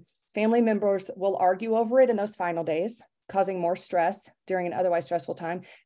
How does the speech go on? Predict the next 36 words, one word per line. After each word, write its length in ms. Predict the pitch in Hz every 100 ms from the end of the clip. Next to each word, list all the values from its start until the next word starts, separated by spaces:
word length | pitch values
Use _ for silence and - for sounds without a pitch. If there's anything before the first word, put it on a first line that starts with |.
| _
And 480 | 214 226 208 180 175 -
by 140 | 190 185
the 80 | 180
way, 200 | 175 175
we'll 140 | 165
argue 520 | 165 175 180 190 - -
over 280 | 196 214
it 240 | 233 240 -
for 160 | 196
decades 580 | 165 180 170 175 175 175
to 120 | -
come, 400 | - 170 165 165 160
re-, 260 | 202 208 -
relitigating 880 | 170 220 202 180 190 185 170 165 160
the 60 |
situation 800 | 165 165 - 160 156 147 165 151 - - _
for 100 | -
years 320 | 185 170 170 170
and 80 |
decades 540 | 160 151 151 147 143 - _ _
thereafter. 720 | - 165 156 139 143 - 113
So 220 | 139 - 165 -
that 160 | - 214
doesn't 240 | 262 269
relate 240 | 247 247 240
to 120 | 226
assets 360 | 208 220 214 -
at 100 | -
all. 280 | 180 175
It 100 | 139
just 180 | 180 185
relates 300 | 190 180 196
to 80 | 180
their 180 | 165 165
life 280 | 165 170 175
experience 840 | - - 165 160 202 285 -